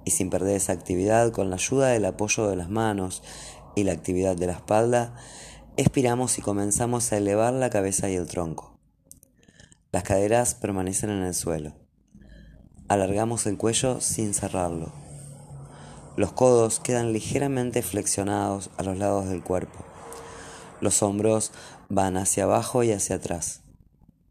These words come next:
Para deshacer la postura, con la próxima expiración, sin perder el apoyo de las manos en el suelo, comenzamos a bajar el tronco y la cabeza.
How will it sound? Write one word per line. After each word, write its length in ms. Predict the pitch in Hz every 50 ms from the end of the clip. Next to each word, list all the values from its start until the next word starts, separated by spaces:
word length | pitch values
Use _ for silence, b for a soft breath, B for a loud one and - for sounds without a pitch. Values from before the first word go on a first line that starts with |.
| _ _ - _ _ _ - _ _ - - _ - - - _ _ _ - - - - - - - - - - - _ - _ - - - - _ _ _ _ _ b b b b b -
Para 160 | - 104 98
deshacer 360 | 95 87 - 92 80 - 98
la 160 | 92 92 92 -
postura, 680 | - 82 - - - 117 120 120 123 123 123 120 123 B B B B B B B B
con 160 | B 104 104
la 100 | 104 104
próxima 400 | 98 120 131 131 - 151 139 127
expiración, 800 | 117 - - - 104 92 92 95 - - 135 131 127 120 107 98
sin 240 | 92 - 95 92 90
perder 340 | - 90 87 92 104 110 110
el 120 | 104 98
apoyo 400 | 92 90 - 98 95 95 - 104
de 120 | 95 90 87
las 140 | 82 80 78
manos 380 | 95 101 101 98 95 98 -
en 60 | 92
el 100 | 85 87
suelo, 500 | 90 - - 104 107 110 120 123 123 127 123 B B B B B B B B B B
comenzamos 560 | - - 101 104 104 101 127 127 131 127 -
a 60 | 123 104
bajar 280 | 95 92 - 117 110
el 180 | 104 104 101 101
tronco 360 | - 117 127 135 139 - 123
y 20 |
la 120 | 110 104 95
cabeza. 520 | - 92 85 82 80 - - - - -